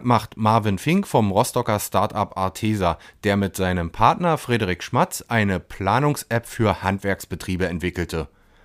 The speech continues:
Marvin erklärt, wie die Idee für einen digitalen Werkzeugkoffer entstand, wer die Gründer bei der Planung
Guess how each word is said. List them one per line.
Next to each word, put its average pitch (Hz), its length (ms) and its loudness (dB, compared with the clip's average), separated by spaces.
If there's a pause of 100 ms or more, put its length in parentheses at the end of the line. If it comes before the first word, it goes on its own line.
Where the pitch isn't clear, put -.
Marvin 123 460 4
erklärt, 120 500 4 (220)
wie 135 100 0
die 117 160 2
Idee 123 320 0
für - 160 0
einen 123 240 2
digitalen 135 600 2
Werkzeugkoffer 110 760 0
entstand, 131 480 0 (300)
wer 110 160 4
die 117 140 0
Gründer 131 440 6
bei 104 180 4
der 95 180 4
Planung 131 640 2